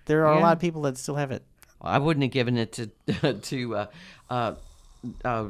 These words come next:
Speaker 2: Andrew Lloyd Webber and, and, uh, Tim Rice for Jesus Christ Superstar.
Speaker 1: Well, they, they were supposedly very involved in it. But that, that's how John Legend got his, too.
Speaker 2: Yeah, that's,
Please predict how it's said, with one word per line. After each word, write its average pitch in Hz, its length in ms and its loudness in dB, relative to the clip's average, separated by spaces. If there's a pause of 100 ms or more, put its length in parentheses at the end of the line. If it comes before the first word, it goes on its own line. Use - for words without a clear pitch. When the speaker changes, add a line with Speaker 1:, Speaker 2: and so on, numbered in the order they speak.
(240)
Speaker 2:
Andrew 127 340 -2
Lloyd 117 280 -2
Webber 127 340 -2
and, 117 340 -2
and, 117 300 -2
uh, 107 180 -4 (100)
Tim 131 320 -2
Rice 131 400 -4
for 113 320 -6
Jesus 143 540 -2
Christ 127 480 -2
Superstar. 160 560 0
Speaker 1:
Well, 226 460 4
they, 190 280 4
they 185 60 -6 (120)
were 175 380 2 (460)
supposedly 175 680 0
very 143 840 2
involved 113 560 0
in 85 120 -8
it. - 140 -12 (300)
But 175 100 -2
that, 185 240 4
that's 156 280 2
how 185 240 2
John 180 260 2
Legend 233 320 2
got 190 180 2
his, 214 240 0
too. 240 320 -4 (280)
Speaker 2:
Yeah, 113 260 0 (140)
that's, 120 260 -4